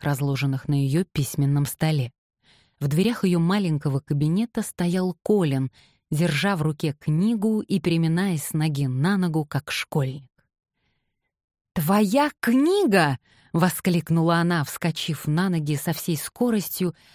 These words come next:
на какую было способно ее располневшее тело. "О,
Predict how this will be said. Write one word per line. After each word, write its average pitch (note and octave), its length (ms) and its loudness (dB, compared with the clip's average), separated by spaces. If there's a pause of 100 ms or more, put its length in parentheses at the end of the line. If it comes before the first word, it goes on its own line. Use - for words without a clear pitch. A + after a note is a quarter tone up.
(140)
на A#3 120 2
какую D4 480 2
было G3 300 2
способно E3 760 -2
ее D3+ 280 0
располневшее C3+ 880 -4
тело. C#3 440 -12 (560)
"О, C4+ 280 2